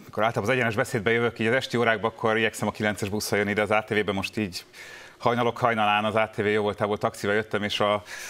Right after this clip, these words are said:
a taxisofőr már felkészítette erre a kérdésre, mert ő is erről faggatott egész úton.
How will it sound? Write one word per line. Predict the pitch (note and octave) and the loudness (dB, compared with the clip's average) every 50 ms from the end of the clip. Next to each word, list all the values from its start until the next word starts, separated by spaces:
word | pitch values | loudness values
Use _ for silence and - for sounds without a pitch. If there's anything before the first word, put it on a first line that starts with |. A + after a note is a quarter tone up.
| - - - - - - - - - - - - - - | -12 -12 -14 -16 -18 -20 -20 -20 -20 -20 -20 -14 -6 -2
a | - G#2 G#2 G#2 F#2+ - - | 0 2 2 0 -2 -4 -8
taxisofőr | - C#3 C3 - - - - A#2 - - A#2 | -6 -6 -4 -4 -2 -2 -2 -2 0 0 0
már | G#2 A2+ - | 0 0 0
felkészítette | - B2+ A#2 - A#2+ A2+ - - A2+ - - | 2 0 0 0 -4 -6 -4 -4 -4 -2 0
erre | A2 G#2 | 0 0
a | G2+ | 0
kérdésre, | - - B2 G#2 G#2 - - G#2 | 0 0 0 0 0 -4 -2 -2
mert | G2+ G2+ | 0 0
ő | G#2 | 0
is | G2+ - | 0 -2
erről | G#2 G2+ G2+ | -2 -2 -2
faggatott | G2 - G#2+ G2 G#2 - G2+ - - | -2 -2 -2 -2 -2 -4 -4 -4 -4
egész | G#2+ G#2 G2+ - - | -2 -2 -2 -4 -6
úton. | G#2 - - C3 | -8 -4 -2 -2